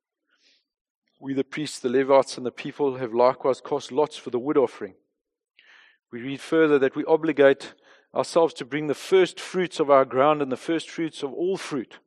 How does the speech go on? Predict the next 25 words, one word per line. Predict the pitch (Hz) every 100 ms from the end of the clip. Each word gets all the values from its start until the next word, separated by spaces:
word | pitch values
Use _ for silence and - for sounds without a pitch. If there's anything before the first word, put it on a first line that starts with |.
| -
of | 143 135
every | 185 151 156 160
tree, | - - 196 165 107 _ _ _ _ _ _
year | 123 156 165
by | 151 143
year | 123 131 156 127 135 -
to | -
the | 135 120
house | 139 143 -
of | 117
the | 120
Lord. | 135 170 107 - _ _ _ _ _ _ _ _ _
Also | 175 175 170
to | 151
bring | 160
to | 160
the | 139 135
house | 165 -
of | 139
God, | 135 160 160
to |
the | -
priests | - - 185 - -
who |
minister, | 131 143 156 - 131